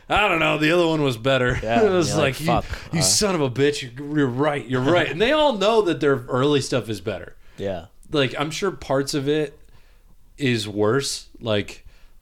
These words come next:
Speaker 1: like, the flow gets better in your later
Speaker 2: Yeah.
Speaker 1: albums. You
Speaker 2: Yeah.
Speaker 1: feel more comfortable on stage. You sound better. But, like,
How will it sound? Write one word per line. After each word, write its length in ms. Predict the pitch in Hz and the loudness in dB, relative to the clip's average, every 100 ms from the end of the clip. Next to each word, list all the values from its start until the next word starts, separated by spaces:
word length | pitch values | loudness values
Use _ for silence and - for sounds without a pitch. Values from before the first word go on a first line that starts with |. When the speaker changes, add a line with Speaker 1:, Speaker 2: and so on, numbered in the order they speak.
| - | -6
Speaker 1:
like, 220 | 120 110 | -4 -4
the 60 | 104 | -10
flow 480 | - 110 110 120 123 | -14 -4 0 0 0
gets 240 | 123 - | -2 -4
better 340 | 127 120 120 117 | -2 0 0 0
in 80 | |
your 140 | 117 113 | 0 0
later 280 | 113 113 110 | 0 2 4
Speaker 2:
Yeah. 100 | 110 | 4
Speaker 1:
albums. 460 | 110 110 107 104 | 2 0 -2 -2
You 100 | 104 | -4
Speaker 2:
Yeah. 60 | 92 | -4
Speaker 1:
feel 280 | 90 120 117 | -2 0 0
more 200 | 113 113 | -2 -4
comfortable 460 | - 117 113 110 110 | -4 -4 -4 -4 -2
on 160 | 107 | -2
stage. 480 | - - 104 101 98 | -6 -4 -2 -2 -4
You 80 | 98 | -6
sound 640 | - - 101 104 95 113 113 | -6 -4 -4 -4 -6 -10 -4
better. 320 | 104 104 101 | 0 2 0
But, 180 | 110 107 | 0 -2
like, 340 | 107 104 - | -2 -4 -6